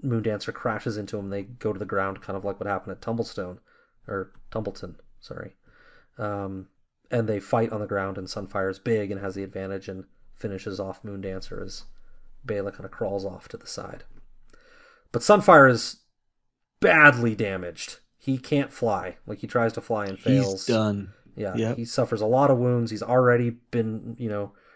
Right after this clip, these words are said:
Speaker 1: recovering from wounds. He's a wreck. Um,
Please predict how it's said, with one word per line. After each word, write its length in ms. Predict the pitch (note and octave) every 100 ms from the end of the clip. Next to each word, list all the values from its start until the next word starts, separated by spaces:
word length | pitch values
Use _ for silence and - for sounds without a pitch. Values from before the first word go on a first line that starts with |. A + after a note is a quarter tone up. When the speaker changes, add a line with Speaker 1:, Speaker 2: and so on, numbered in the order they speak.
| _
Speaker 1:
recovering 460 | A#2 - A#2 A2+ G#2+
from 160 | A2
wounds. 260 | G#2 G2+ G2
He's 160 | C3 A#2
a 60 |
wreck. 360 | G2+ F2+ - - - - - - - _
Um, 500 | - A2 G#2+ G#2 G#2